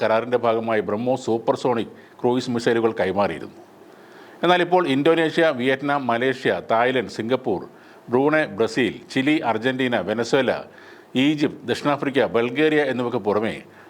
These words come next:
ചില മിഡിൽ ഈസ്റ്റ് രാജ്യങ്ങളും ഇന്ത്യയിൽ നിന്ന് ബ്രഹ്മോസ് മിസൈൽ വാങ്ങാൻ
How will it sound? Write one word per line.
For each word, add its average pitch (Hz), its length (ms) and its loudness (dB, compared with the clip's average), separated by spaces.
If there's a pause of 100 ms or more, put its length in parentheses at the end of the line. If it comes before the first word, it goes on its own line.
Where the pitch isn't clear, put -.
(160)
ചില 165 260 4
മിഡിൽ 143 340 0
ഈസ്റ്റ് 170 180 0
രാജ്യങ്ങളും 113 640 0
ഇന്ത്യയിൽ 139 320 2
നിന്ന് 139 200 0
ബ്രഹ്മോസ് 127 520 0
മിസൈൽ 123 220 2
വാങ്ങാൻ 98 460 -2